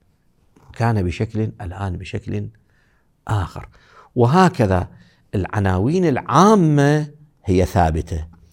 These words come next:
أما التطبيقات تختلف. صلة الرحم كانت بشكل، الآن يمكن أنه رسالة نصية يصدق عليها صلة رحم،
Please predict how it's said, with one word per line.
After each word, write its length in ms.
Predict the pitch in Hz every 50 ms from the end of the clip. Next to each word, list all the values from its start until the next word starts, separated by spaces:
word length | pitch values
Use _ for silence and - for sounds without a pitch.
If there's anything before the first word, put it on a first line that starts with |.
| _ _ _ _ _ _ -
أما 200 | 131 156 185 202
التطبيقات 800 | 196 - - 160 - 123 127 127 123 - - 110 107 110 - - - _ _ _ _ _ _ _ _ _ _ _
تختلف. 600 | - - - - - - - - - - - _ _ _ _ _
صلة 300 | - - - 160 160 156 - 151
الرحم 420 | 135 143 160 147 - - 95 - - - - - _ _ _ _ _ _ _ _ _ _ _ _ _ _ _ _ _ _
كانت 380 | - 117 113 117 104 92 - -
بشكل، 380 | 92 - - 120 120 - 135 143
الآن 480 | 139 - - 98 - - 110 95 90
يمكن 340 | 101 117 110 - - 104 -
أنه 340 | - 95 90 85 85 90 85
رسالة 460 | 85 - - 120 120 113 101 92 -
نصية 500 | - - - 131 143 175 185 180 185 - - - - _ _ _ _ _ _ -
يصدق 380 | - 98 92 - - - - -
عليها 220 | 82 82 76 73
صلة 220 | 78 - 87 - - -
رحم، 220 | - - - -